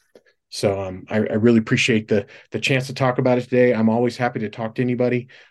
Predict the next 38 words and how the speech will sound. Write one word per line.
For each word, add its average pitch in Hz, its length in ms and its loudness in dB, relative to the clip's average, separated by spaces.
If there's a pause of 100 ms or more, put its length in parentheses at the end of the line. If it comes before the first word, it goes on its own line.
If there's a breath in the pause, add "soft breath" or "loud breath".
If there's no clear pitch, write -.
um, 98 500 -6
about 107 300 0
this. 110 220 0
I'm 104 80 -2
sure, 104 360 -2
uh, 98 200 -6 (180)
Matt 104 300 0
will 104 80 2
leave 104 120 0
my 98 220 0 (400 loud breath)
contact 117 340 -2
number. 110 220 4
I'm 101 60 2
happy 110 260 -4
to, 104 180 -2 (120)
I'm 107 100 -2
happy 110 200 -2
to 113 80 -6
take 110 200 -6
any 104 100 -2
pot 107 300 -4
shots 110 240 2
at 110 140 4
it. 214 80 2
Or 208 40 0
if - 120 -6
I 196 80 -4
got - 160 -6
any 104 160 -2
of 190 60 -4
the 190 60 -8
historical 104 520 -2
dates 101 420 -6
wrong, 101 240 -6
I'm 95 100 -8
sure 101 220 -4
I 98 40 -8
did. 92 280 -8